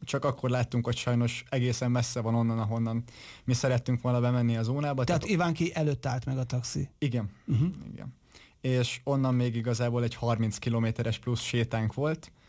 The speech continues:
Speaker 1: hogy eljussunk oda, ahonnan mi be akartunk menni a zónába.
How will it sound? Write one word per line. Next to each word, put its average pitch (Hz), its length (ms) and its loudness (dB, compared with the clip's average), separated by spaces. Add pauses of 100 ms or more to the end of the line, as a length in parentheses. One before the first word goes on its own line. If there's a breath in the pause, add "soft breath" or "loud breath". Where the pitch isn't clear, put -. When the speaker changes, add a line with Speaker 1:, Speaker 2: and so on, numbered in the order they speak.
(240 loud breath)
Speaker 1:
hogy 120 180 2
eljussunk 120 480 0
oda, 131 300 0
ahonnan 117 640 2
mi 120 160 2
be 113 160 -2
akartunk 107 460 -6
menni 107 240 -4
a 98 60 -6
zónába. 104 500 -6